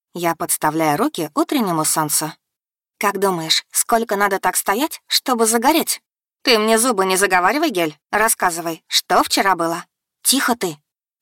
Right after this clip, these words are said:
Шикаю я, нервно оглядываясь на школьников, которые вялым ручейком стекаются к первому уроку. "Ну что?" —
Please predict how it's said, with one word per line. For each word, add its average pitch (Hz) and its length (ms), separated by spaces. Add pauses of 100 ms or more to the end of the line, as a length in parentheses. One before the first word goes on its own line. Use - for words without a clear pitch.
Шикаю - 520
я, 156 260 (120)
нервно 170 460
оглядываясь 151 580
на 156 120
школьников, 208 760 (100)
которые 170 440
вялым 165 320
ручейком 156 680
стекаются 156 760
к - 100
первому 175 480
уроку. 208 360 (560)
"Ну 262 200
что?" — 285 540